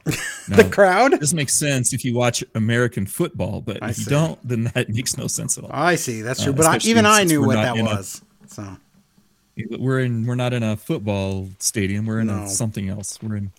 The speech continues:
Speaker 1: We're not.
Speaker 2: arena. Anyhow.
Speaker 1: Yeah.
Speaker 2: During the match, Dan Lambert gets involved outside the ring, and the American meatheads gang up on Wardlow. And it's a street fight, so everything's
Speaker 1: Course.
Speaker 2: legal here.
Speaker 1: Of course.
Speaker 2: Uh, Wardlow lands his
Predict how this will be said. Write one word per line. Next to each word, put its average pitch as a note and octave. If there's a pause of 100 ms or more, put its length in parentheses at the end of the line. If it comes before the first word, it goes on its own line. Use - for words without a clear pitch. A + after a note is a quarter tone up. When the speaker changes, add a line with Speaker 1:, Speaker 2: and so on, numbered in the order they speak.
(240)
Speaker 1:
We're A#2
not. G2
Speaker 2:
arena. G#2 (260)
Anyhow. G#2+ (580)
Speaker 1:
Yeah. A2
Speaker 2:
During F#3+
the D#3
match, C#3
Dan C#3+
Lambert C3
gets A#2+
involved A2+
outside A2+
the G#2+
ring, A2
and G#2+
the A2
American A#2
meatheads G#2+
gang A2
up G#2
on G#2+
Wardlow. G#2
And F#2+ (320)
it's C#3
a C#3+
street A3
fight, A2+
so -
everything's C3+
Speaker 1:
Course. G#2
Speaker 2:
legal G2+
here. A#2+
Speaker 1:
Of -
course. - (140)
Speaker 2:
Uh, -
Wardlow A#2
lands C3
his A2